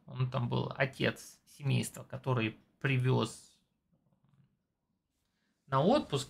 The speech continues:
и у него там были какие-то проблемы. Он всё ходил, всех спрашивал, чтобы посмотрели на его бубенчики,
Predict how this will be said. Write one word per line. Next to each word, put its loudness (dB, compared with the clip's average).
и 2
у 8
него 4
там 4
были 2
какие-то -2
проблемы. 2
Он 2
всё 2
ходил, 6
всех 2
спрашивал, 6
чтобы -4
посмотрели 4
на 6
его 6
бубенчики, 2